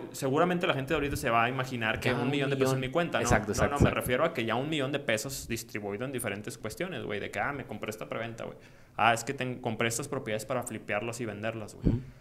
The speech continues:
Speaker 1: Dentro de todo eso ya se puede generar un millón de pesos. Y también después, es-,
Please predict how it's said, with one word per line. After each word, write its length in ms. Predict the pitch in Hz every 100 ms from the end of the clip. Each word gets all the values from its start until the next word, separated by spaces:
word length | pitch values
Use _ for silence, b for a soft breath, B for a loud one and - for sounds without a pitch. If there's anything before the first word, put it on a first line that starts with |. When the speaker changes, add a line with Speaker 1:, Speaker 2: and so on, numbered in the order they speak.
| B - - - -
Speaker 1:
Dentro 480 | 135 143 139 135
de 80 | 127
todo 300 | 127 147 180
eso 200 | 127 -
ya 160 | 175 113
se 100 | 127
puede 180 | 120 117
generar 240 | 120 104
un 120 | 101 107
millón 200 | 107 110
de 80 |
pesos. 360 | - 147 110 - -
Y 120 | 127 131
también 600 | 127 120 131 180 233 -
después, 560 | 110 107 - 123 156 -
es-, 140 | -